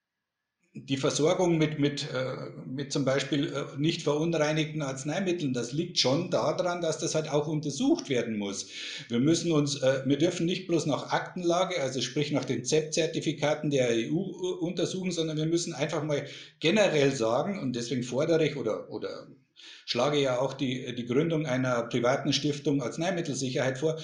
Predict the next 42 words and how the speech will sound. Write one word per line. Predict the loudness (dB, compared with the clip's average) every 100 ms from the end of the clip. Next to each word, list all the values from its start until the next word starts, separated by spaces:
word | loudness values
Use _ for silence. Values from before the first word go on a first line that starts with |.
| -8 -4
Wir | 0
müssen | 2 0
einfach, | -2 -2 0 -2 -4 -16 -20 -14
äh, | -2 -2 -2 -6 -14 _
Arzneimittel | -2 0 0 2 4 4 2 -2 -2
mal | 2
untersuchen, | 4 2 2 2 0 0
wie | 0
sie | 0
gerade | 2 4 4
im | 0 2
Markt | 4 2 0
sind. | -2 0 0
Und | 0
dann | 0
schauen | 2 0 2
wir, | 2 4
was | 4 2
ist | 0
das | 2 2
für | 2
ein | 2 4
Peak? | 4 2 0 -10 -14 -8
Äh, |
äh, | -8 -6 -8 -6
was | 0 2 4
für |
ein | 2
Inhaltsstoff | 2 2 4 2 2 0
ist | -2 -4
das? | -6 -10 -14 -20 -20 -20 _ _ _ _ _
Passt | 0 0 2
der | 4
da | 4 4
rein | 4 2 2
oder, | 2 2 2
oder | 2 2
passt | 2 2 2
der | 2
dann | 2 0
nicht | -2 -2 -2
rein? | -2